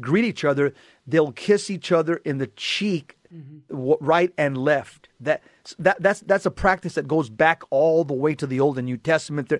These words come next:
Speaker 1: that's not a homosexual practice. They're not kissing in the lips.
Speaker 2: Yeah.
Speaker 1: And, and also today in the gospel, Jesus appeared to the eleven and said to them in Mark chapter sixteen, verse fifteen, "Go into the whole world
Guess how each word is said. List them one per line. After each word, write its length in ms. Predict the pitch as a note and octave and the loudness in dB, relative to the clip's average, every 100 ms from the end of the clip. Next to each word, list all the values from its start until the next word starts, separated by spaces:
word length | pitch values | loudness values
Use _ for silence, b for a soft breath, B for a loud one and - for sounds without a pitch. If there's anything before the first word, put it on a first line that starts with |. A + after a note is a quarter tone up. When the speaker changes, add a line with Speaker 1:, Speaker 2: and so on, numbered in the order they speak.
| b b b | b b b
Speaker 1:
that's 220 | C#3+ C#3 | -2 0
not 120 | E3+ | 0
a 40 | C#3+ | 2
homosexual 640 | D3+ D3+ C3 D3 C3+ B2 | 0 -2 -2 -2 -4 -6
practice. 580 | - C#3 C#3 - C3+ - b b b - | -2 0 0 -2 -4 -6 b b b -8
They're 100 | C3+ | -2
not 220 | D#3 D#3+ | -2 0
kissing 340 | F3+ E3 E3 | -2 -2 -2
in 140 | D3 B2 | -4 -4
the 80 | A#2 | 0
lips. 500 | D#3 D3 - - - b b b | 0 0 -4 -18 -18 b b b
Speaker 2:
Yeah. 60 | C#3 b _ | -20 b _
Speaker 1:
And, 140 | D#3 - | -4 0
and 160 | E3+ | 2
also 300 | F#3+ B3+ G#3+ | 4 4 0
today 240 | F3 E3+ F#3+ | 2 2 2
in 80 | |
the 60 | E3 | 2
gospel, 420 | C#3 F3+ - D3+ | 2 2 0 -6
Jesus 380 | B2+ D#3+ A3 A#3+ | -2 -2 -2 -2
appeared 260 | - F#3+ F#3+ | -2 0 0
to 60 | |
the 80 | D3 | 0
eleven 260 | C#3 F3 D#3+ | 2 2 0
and 80 | B2+ | -2
said 140 | G3 | -2
to 100 | F#3 | -2
them 140 | C3 | -4
in 100 | B2+ | -2
Mark 160 | C3+ E3 | -2 0
chapter 320 | - D#3+ C3+ | -2 -4 -6
sixteen, 540 | - E3 - - E3 D#3 | -4 -4 -4 -4 -4 -2
verse 180 | D3 | -4
fifteen, 480 | - D3 - E3 B2 b b b b b - | -4 -6 -4 -8 -8 b b b b b -4
"Go 180 | C3 G3+ | 4 4
into 120 | C4 | 4
the 80 | C#4+ | 2
whole 200 | F3 F#3+ | 2 2
world 380 | E3 C#3+ D#3 | 2 2 0